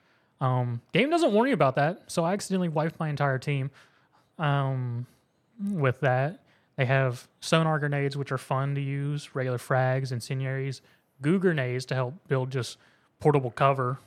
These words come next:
in the middle of a firefight if you're getting, uh, or d-, defend, because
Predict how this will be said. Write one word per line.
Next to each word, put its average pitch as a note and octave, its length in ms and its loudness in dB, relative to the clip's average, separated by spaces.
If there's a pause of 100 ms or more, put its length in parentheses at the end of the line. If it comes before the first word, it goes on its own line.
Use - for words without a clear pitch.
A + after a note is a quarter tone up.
(240)
in C3+ 160 -2
the B2+ 60 0
middle B2+ 200 0
of A#2 100 -6
a A2+ 40 -8
firefight C3 640 0
if B2 200 -6
you're A#2 100 -6
getting, A#2+ 320 -4 (600)
uh, B2 120 -2
or A#2+ 180 -2
d-, C3 180 -8 (240)
defend, B2+ 520 0
because A#2 460 -4